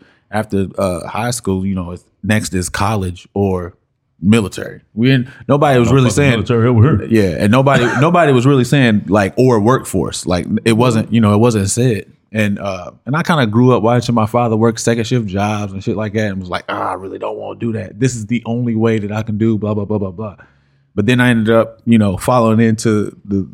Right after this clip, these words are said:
Speaker 1: the career that I have and, like, with no degree. And I
Speaker 2: Yeah.
Speaker 1: was like, "Well, shit, if I, every day I kick myself
Speaker 2: If you
Speaker 1: because it's
Speaker 2: started
Speaker 1: like,
Speaker 2: earlier.
Speaker 1: if I, if I knew I was gonna land on my feet anyway and do something that,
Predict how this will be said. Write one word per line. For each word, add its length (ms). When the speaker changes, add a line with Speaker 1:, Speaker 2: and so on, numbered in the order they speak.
Speaker 1:
the 140
career 340
that 180
I 60
have 300
and, 420
like, 320
with 200
no 260
degree. 340
And 80
I 0
Speaker 2:
Yeah. 60
Speaker 1:
was 80
like, 140
"Well, 100
shit, 240
if 200
I, 100
every 260
day 220
I 80
kick 180
myself 540
Speaker 2:
If 0
you 60
Speaker 1:
because 220
it's 100
Speaker 2:
started 160
Speaker 1:
like, 100
Speaker 2:
earlier. 360
Speaker 1:
if 180
I, 280
if 180
I 140
knew 560
I 120
was 120
gonna 240
land 300
on 80
my 140
feet 280
anyway 460
and 160
do 180
something 400
that, 340